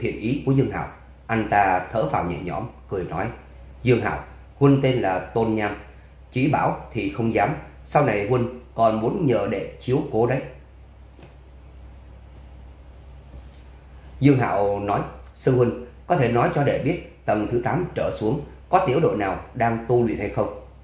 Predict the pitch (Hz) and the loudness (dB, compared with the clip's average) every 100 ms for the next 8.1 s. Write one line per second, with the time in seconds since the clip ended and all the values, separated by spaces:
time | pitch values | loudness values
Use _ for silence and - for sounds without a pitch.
0 | - - - - - 165 117 123 147 - | -20 -20 -6 0 2 2 0 0 -4 -6
1 | 104 107 107 104 117 160 - - - 104 | 0 4 4 2 0 0 0 -4 -4 -2
2 | 127 147 160 - - - - 110 101 107 | 0 -2 -4 -8 -20 -20 -8 -4 -2 -2
3 | 107 95 131 - - - 110 107 107 117 | -2 0 0 -4 -12 0 4 4 4 2
4 | 180 - - - 131 110 110 107 - - | 2 2 0 -2 0 0 -2 -4 -8 -20
5 | - - 110 107 147 139 110 - - 107 | -20 -2 0 2 2 2 0 -4 -12 0
6 | 110 107 107 139 160 - - - 113 87 | 2 4 2 2 0 -2 -6 -8 -6 -6
7 | - - - - - 92 120 135 113 104 | -8 -18 -20 -10 -6 -2 -2 2 2 0
8 | - | -6